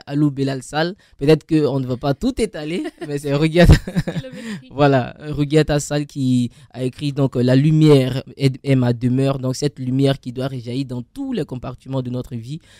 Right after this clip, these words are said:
Speaker 1: hein, paru aux éditions Nuit et Jour en deux mille vingt-deux, euh, un livre de bonne facture que, euh, nous invitons nos auditrices et nos auditeurs à lire. On va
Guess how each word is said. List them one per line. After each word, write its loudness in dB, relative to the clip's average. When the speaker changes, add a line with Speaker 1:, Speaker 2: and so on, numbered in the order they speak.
Speaker 1:
hein, -8
paru -2
aux 2
éditions -2
Nuit 0
et 2
Jour 0
en -2
deux -4
mille -4
vingt-deux, -2
euh, -14
un -8
livre 0
de -4
bonne -2
facture -8
que, -4
euh, -6
nous -2
invitons -6
nos -2
auditrices -10
et -8
nos -6
auditeurs -6
à -8
lire. -2
On 0
va 2